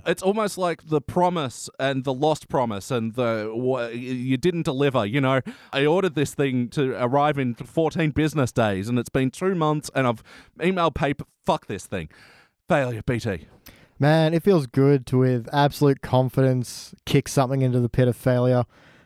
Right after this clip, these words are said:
Speaker 2: And that's what this is. So I'd like to full-on Spartan kick, <laughs> fail this one. It's just, again, anything salvageable just gets rammed into the ground with an ending that forgets everything that it's doing.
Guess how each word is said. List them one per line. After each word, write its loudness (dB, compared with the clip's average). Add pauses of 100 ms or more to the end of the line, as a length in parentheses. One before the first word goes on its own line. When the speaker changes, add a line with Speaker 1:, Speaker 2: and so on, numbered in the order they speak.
(140)
Speaker 2:
And 4
that's 2
what 0
this 2
is. -2
So 0
I'd 4
like 2
to 0
full-on 4
Spartan 0
kick, 0 (220)
<laughs> -20
fail 2
this -2
one. 2
It's -2
just, 0 (420)
again, 2
anything 2
salvageable 2
just 0
gets 0
rammed 2
into 0
the 4
ground 2
with 2
an 0
ending 2
that 0
forgets 0 (260)
everything 2
that 4
it's -2
doing. 2